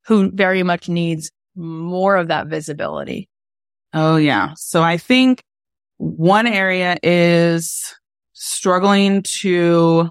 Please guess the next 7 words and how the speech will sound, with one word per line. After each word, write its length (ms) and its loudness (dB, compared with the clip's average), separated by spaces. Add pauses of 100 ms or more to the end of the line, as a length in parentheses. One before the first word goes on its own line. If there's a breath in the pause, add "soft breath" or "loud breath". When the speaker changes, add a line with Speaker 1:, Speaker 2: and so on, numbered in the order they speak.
(580)
Speaker 2:
I 100 -2
guess, 640 -2
prepare 540 0
yourself 680 2 (120)
for 580 2
negative 540 -2
comments 680 -2